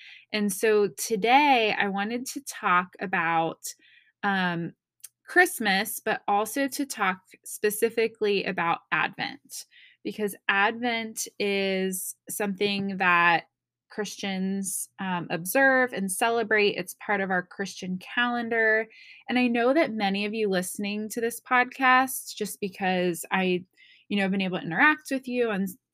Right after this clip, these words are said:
Instagram and social media and in person, I know that most of you are already aware of what Advent is, and you might already, um, have some routines put in place to celebrate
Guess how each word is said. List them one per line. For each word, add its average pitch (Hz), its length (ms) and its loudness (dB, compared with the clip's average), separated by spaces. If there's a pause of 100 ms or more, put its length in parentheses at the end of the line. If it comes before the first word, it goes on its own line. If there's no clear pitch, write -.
(260)
Instagram 220 720 -2
and 175 140 -4
social 190 340 -4
media 202 320 0
and 190 260 4
in 165 120 -4
person, 196 640 -2 (400)
I 311 160 8
know 190 400 4
that 180 180 -4
most 180 480 -2
of 220 140 2
you 247 320 -2
are 202 260 -2
already 185 340 0
aware 175 840 0
of 175 240 0
what 175 280 -2
Advent 160 440 -4 (120)
is, 202 640 -2
and 196 100 2
you 190 140 0
might 175 340 0
already, 180 540 0 (200)
um, 185 260 -2
have 180 260 0
some 190 240 -2
routines 185 800 -2
put 202 180 -4
in 180 160 0
place 180 380 -2
to 190 120 -8
celebrate 185 600 0